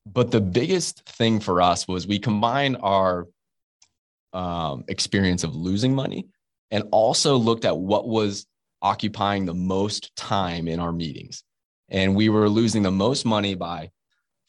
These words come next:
flipping houses, by wholesaling houses, by seller financing, by short-term, uh, anything we were doing, we were losing money at that time.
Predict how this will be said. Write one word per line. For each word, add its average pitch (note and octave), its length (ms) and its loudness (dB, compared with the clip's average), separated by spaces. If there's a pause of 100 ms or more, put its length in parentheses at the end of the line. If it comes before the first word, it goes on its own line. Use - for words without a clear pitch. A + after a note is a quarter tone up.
flipping G#2+ 440 0
houses, D#2+ 520 -8
by D2 200 -10
wholesaling D#2+ 720 -2
houses, C#2+ 480 -12
by E2 340 -8 (380)
seller A2 320 2
financing, F#2 680 0
by E2+ 180 -6
short-term, G2 720 0 (880)
uh, - 80 -10 (560)
anything D3+ 340 4
we B2+ 120 6
were A2+ 120 4
doing, E2 340 0
we G2+ 140 0
were A2 120 4
losing G#2 320 2
money F2+ 260 -2
at D#2 100 -14
that - 180 -10
time. - 240 -10